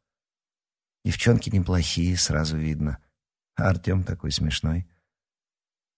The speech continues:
"И есть немного", согласился Никита, присаживаясь рядом. "Они понравятся тебе ещё больше, когда узнаешь их получше". "Не думаю, что мы будем часто видеться", осторожно произнесла Татьяна.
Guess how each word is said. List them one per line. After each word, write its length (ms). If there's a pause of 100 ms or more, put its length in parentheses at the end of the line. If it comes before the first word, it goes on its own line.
(240)
"И 80
есть 360
немного", 480 (200)
согласился 680
Никита, 420
присаживаясь 760
рядом. 480 (840)
"Они 220
понравятся 600
тебе 260
ещё 240
больше, 420
когда 320
узнаешь 460
их 140
получше". 580 (1500)
"Не 220
думаю, 400
что 180
мы 160
будем 260
часто 360
видеться", 560 (320)
осторожно 580
произнесла 640
Татьяна. 680